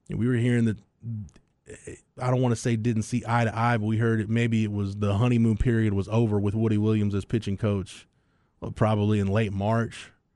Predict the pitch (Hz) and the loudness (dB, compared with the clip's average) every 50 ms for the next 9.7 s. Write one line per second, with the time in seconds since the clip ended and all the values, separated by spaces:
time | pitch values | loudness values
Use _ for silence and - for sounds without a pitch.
0 | _ _ _ _ - 113 113 107 101 101 110 113 117 113 - 98 95 101 - - | _ _ _ _ -2 0 0 2 2 2 2 0 0 -2 -4 -6 -6 -6 -10 -14
1 | _ _ _ _ _ _ - - - 123 104 101 95 104 110 107 104 98 101 101 | _ _ _ _ _ _ -10 -2 0 0 2 2 2 2 2 2 2 2 0 0
2 | 110 113 113 104 107 104 101 95 92 - - - 131 139 131 120 110 104 - _ | 0 0 0 0 0 0 0 -2 -4 -8 -8 -4 -2 0 0 0 -2 -4 -6 _
3 | _ _ - - - 151 175 165 147 135 120 - 147 127 - 143 135 131 127 117 | _ _ -18 -10 -6 -2 2 2 2 2 2 0 0 0 2 2 2 2 0 -2
4 | 107 _ _ _ _ - - 131 127 117 135 120 110 95 95 110 110 120 120 113 | -4 _ _ _ _ -8 -4 -2 -2 0 2 0 0 2 2 2 2 2 2 2
5 | 104 101 95 92 90 92 92 87 87 90 90 87 - - - - 123 127 127 120 | 2 0 -2 -4 -6 -8 -10 -10 -12 -14 -14 -14 -14 -12 -8 -4 -2 -2 -2 0
6 | - 135 127 123 120 120 117 117 107 110 117 117 113 110 107 101 92 - - 131 | 0 2 2 2 2 2 2 2 0 0 0 0 0 0 0 -2 -4 -8 -10 -10
7 | 110 101 101 98 95 104 107 _ _ _ _ _ _ _ _ _ _ _ _ _ | -8 -6 -6 -6 -8 -10 -12 _ _ _ _ _ _ _ _ _ _ _ _ _
8 | _ _ _ _ _ - 107 98 101 131 131 127 123 123 117 117 113 113 139 139 | _ _ _ _ _ -10 -6 0 2 2 2 4 2 2 2 2 2 2 2 2
9 | - - - 117 113 117 120 - - - 101 113 110 101 | 0 0 2 4 4 4 2 0 -2 -4 -2 -2 -2 -2